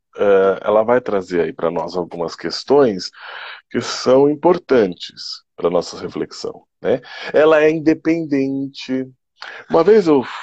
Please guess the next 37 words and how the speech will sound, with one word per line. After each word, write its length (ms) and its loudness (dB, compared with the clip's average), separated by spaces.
fui 140 2
fazer 280 -6
uma 180 -2
viagem 560 0
pro, 240 -2
pro, 220 -2
pro 160 -2
Rio 320 0
de 80 -20
Janeiro, 340 -8
é, 360 -8
cidades 460 -4
próximas, 600 -4
e 80 2
eu 100 4
vi 120 2
uma 160 2
pichação 720 -2
de 160 -10
muro 580 -4
que, 500 -4
uma 120 -4
pichação 280 2
não, 100 2
que 120 -10
era, 240 4
pra 140 -6
mim 100 -8
era 100 -14
uma 120 -6
arte 360 -4
ali, 200 -18
uma 180 0
frase 480 0
que 100 -10
eu 40 -4
falei, 720 -2